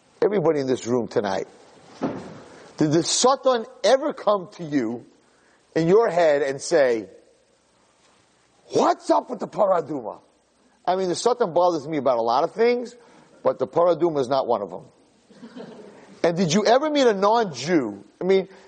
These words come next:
they, when in business they ask me, "Rabbi, you know, not Rabbi, like, how come you wear that thing on your head? What are those strings?" You know, I tell them I'm a, I'm a Jew with strings attached. But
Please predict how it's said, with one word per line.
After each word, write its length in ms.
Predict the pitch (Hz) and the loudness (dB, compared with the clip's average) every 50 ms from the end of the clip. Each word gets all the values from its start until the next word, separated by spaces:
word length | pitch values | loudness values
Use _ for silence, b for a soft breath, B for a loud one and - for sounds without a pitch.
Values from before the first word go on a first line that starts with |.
| B | B
they, 100 | _ 160 | _ -2
when 180 | - - 180 180 | 2 2 2 0
in 120 | 175 160 | 0 0
business 260 | 147 226 240 208 196 147 | 2 2 2 2 2 2
they 140 | 165 156 | 2 2
ask 240 | 165 180 185 180 - | 4 2 0 0 -2
me, 180 | 151 147 135 - - | -6 -6 -6 -6 -4
"Rabbi, 380 | 131 139 151 156 156 147 101 113 | 0 2 2 2 2 0 -2 -2
you 100 | 151 147 | 0 0
know, 160 | 135 131 127 | 0 0 0
not 240 | - 123 147 - - | 0 -2 -2 0 0
Rabbi, 240 | 135 135 117 110 | 0 0 0 0
like, 140 | 117 113 104 | 0 0 0
how 120 | 101 156 175 | 0 -4 0
come 160 | - 190 180 | 2 2 2
you 80 | 170 151 | 4 4
wear 120 | 147 151 147 | 4 4 4
that 160 | 135 127 - | 4 2 0
thing 100 | 156 135 | 0 0
on 100 | 135 127 | 0 2
your 100 | 127 120 | 2 4
head? 360 | 127 135 135 135 131 127 - B B B B B B | 4 4 4 2 2 -2 -12 B B B B B B
What 140 | - 113 143 | 0 2 2
are 60 | 180 | 2
those 180 | 190 175 117 - | 2 0 -2 -2
strings?" 760 | - - 143 147 147 147 151 151 143 131 - - - - _ _ | -6 -2 0 0 0 0 -4 -6 -8 -10 -14 -16 -18 -20 _ _
You 60 | - 123 | -2 2
know, 360 | 139 147 151 156 151 - - - | 2 4 2 2 0 -2 -4 -4
I 60 | 113 | 0
tell 160 | - 160 143 | 0 0 0
them 160 | 139 131 123 | 0 0 -2
I'm 80 | 123 110 | -2 -4
a, 100 | - 139 | -2 -4
I'm 100 | 131 127 | -2 -2
a 40 | 123 | -2
Jew 160 | 107 127 147 | 0 0 0
with 120 | 131 107 | 0 0
strings 300 | - - - 135 127 101 | -4 -2 -2 -2 -2 -2
attached. 380 | 107 101 - 110 95 98 - - | -4 -2 0 0 0 -2 -2 -2
But 160 | 123 120 - | -4 -4 -4